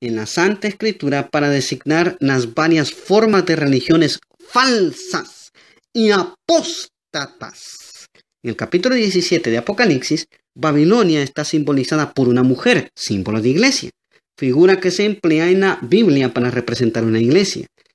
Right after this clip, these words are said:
siendo una mujer virtuosa, pura, símbolo de una iglesia pura,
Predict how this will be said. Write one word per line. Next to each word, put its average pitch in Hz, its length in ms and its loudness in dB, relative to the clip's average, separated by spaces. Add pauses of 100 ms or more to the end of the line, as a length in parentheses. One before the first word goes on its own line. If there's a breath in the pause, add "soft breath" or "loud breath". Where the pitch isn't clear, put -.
siendo 147 460 4
una 185 180 6
mujer 175 380 2
virtuosa, 180 800 -2 (1800)
pura, 214 400 2 (540)
símbolo 147 400 2
de 151 100 6
una 143 100 6
iglesia 127 340 2
pura, - 340 4